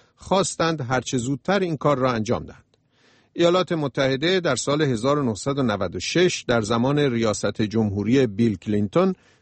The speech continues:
پیمان جامع منع آزمایش‌های اتمی را امضا کرد،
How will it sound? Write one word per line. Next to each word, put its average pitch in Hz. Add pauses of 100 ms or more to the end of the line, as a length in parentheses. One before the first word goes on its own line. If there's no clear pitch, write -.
(100)
پیمان 151
جامع 131
منع 143
آزمایش‌های 107
اتمی 104
را 147
امضا 131
کرد، -